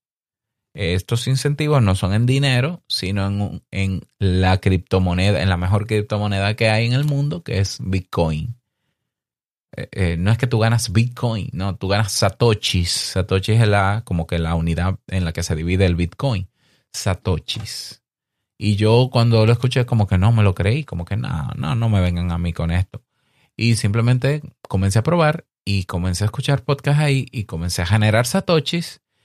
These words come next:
y después me saltó la duda de, ajá, y entonces, ¿cómo esta gente hace dinero? Cuidado si esto es una estafa de esas que andan. Pero no, esta es un negocio serio, bien estructurado. De hecho, el desarrollador forma parte del movimiento del podcasting dos punto cero.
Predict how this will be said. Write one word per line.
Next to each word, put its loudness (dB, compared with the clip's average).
y -2
después 0
me 2
saltó -2
la 2
duda 0
de, 0
ajá, -2
y -4
entonces, -4
¿cómo -2
esta -4
gente 0
hace 2
dinero? 4
Cuidado 4
si -2
esto -2
es -2
una 4
estafa -2
de -4
esas -8
que -6
andan. -8
Pero -2
no, 0
esta -2
es 0
un 0
negocio 0
serio, 2
bien 0
estructurado. 0
De 0
hecho, -2
el 0
desarrollador 0
forma -4
parte 2
del 2
movimiento 2
del 2
podcasting -2
dos -2
punto -4
cero. 0